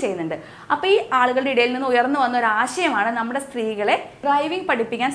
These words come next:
സഹായിക്കുക എന്നുള്ളത്. അപ്പോൾ അത് നമ്മുടെ വർക്ക് ഫ്രം ഹോമിലുള്ള സ്ത്രീകളും അതുപോലെ തന്നെ നമ്മുടെ കമ്പനിയും കൂടി ഒരുമിച്ചെടുത്തൊരു തീരുമാനമാണ്. നമ്മുടെ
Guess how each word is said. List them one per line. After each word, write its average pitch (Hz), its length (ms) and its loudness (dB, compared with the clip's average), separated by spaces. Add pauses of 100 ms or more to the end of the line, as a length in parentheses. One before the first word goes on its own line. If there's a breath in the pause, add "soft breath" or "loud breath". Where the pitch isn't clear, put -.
സഹായിക്കുക 208 480 -2
എന്നുള്ളത്. 180 280 0 (380 loud breath)
അപ്പോൾ 339 200 2
അത് 381 140 2 (840)
നമ്മുടെ 247 260 2
വർക്ക് 240 160 0
ഫ്രം 269 140 -4
ഹോമിലുള്ള 262 320 0
സ്ത്രീകളും 240 480 0 (140)
അതുപോലെ 208 260 -2
തന്നെ 247 180 -4
നമ്മുടെ 220 240 -4
കമ്പനിയും 208 380 -2
കൂടി 226 180 -4
ഒരുമിച്ചെടുത്തൊരു 220 640 -6
തീരുമാനമാണ്. 208 560 -4 (340 loud breath)
നമ്മുടെ 240 260 -2